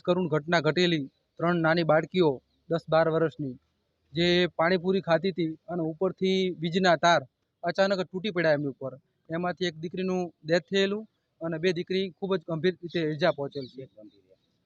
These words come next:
તેમજ આ વારી ઘડીએ જીબીને, સ્ટાફને દર ગુરુવારે ચોમાસા અગાઉ હંમેશા કહેતા રહેતા હોય છે કે, "ભાઈ, અમે પ્રી મોન્સૂન કામગીરી કરી રહ્યા છીએ", એટલે દર ગુરુવારે કાપ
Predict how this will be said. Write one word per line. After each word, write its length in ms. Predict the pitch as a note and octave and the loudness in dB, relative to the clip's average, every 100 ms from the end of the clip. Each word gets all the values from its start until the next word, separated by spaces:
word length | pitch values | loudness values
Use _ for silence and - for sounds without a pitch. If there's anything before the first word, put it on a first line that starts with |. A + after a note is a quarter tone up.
| _ _ _ _ _ - - | _ _ _ _ _ -12 -2
તેમજ 340 | G3 A3 A3 G#3+ G3 - - _ _ - | 0 0 0 -2 -4 -6 -14 _ _ -4
આ 360 | F#3+ G3+ G#3 G#3 F3 | 2 4 6 4 2
વારી 260 | E3+ E3+ G3+ | 2 4 4
ઘડીએ 400 | G3+ A3 A3 A3 | 2 2 2 2
જીબીને, 600 | D#3 F3+ F3+ G#3+ G3+ D#3 - | -2 -4 -2 0 0 0 -6
સ્ટાફને 520 | - E3+ F#3 G#3 F3 C#3+ _ _ _ _ _ | -2 0 0 0 -2 -4 _ _ _ _ _
દર 220 | E3+ F#3+ G3+ | 0 2 2
ગુરુવારે 560 | F#3+ G#3 G3+ G3 D#3+ B2+ B2 _ _ _ _ _ _ | 0 2 4 4 2 -4 -16 _ _ _ _ _ _
ચોમાસા 400 | E3+ F#3 G3 G3 | -4 0 2 2
અગાઉ 240 | F3+ F#3+ E3+ | 2 2 2
હંમેશા 280 | F3+ F#3 | 0 -2
કહેતા 300 | E3 F3 G3+ | -2 0 2
રહેતા 160 | F#3+ G3 | 2 4
હોય 120 | G3 | 0
છે 100 | F#3+ | 0
કે, 80 | E3+ | -2
"ભાઈ, 260 | E3+ G3 F3+ _ _ _ | 2 2 0 _ _ _
અમે 240 | F3 F#3 F#3 | -6 -2 -2
પ્રી 200 | - G3 | -2 -4
મોન્સૂન 340 | F#3+ F#3+ F#3 | -4 -4 -6
કામગીરી 380 | E3+ F3 F#3+ F#3 | -4 -2 -2 -2
કરી 220 | F#3 F#3 | -2 -2
રહ્યા 280 | F#3+ F#3 F#3 | 0 2 0
છીએ", 220 | - F#3+ | -2 -6
એટલે 480 | F#3 _ _ F#3 F#3 | -6 _ _ -6 -2
દર 220 | E3+ G#3 | 2 2
ગુરુવારે 340 | G3 G3+ G#3 G3+ | 0 0 2 2
કાપ 240 | F#3 G3 | 2 0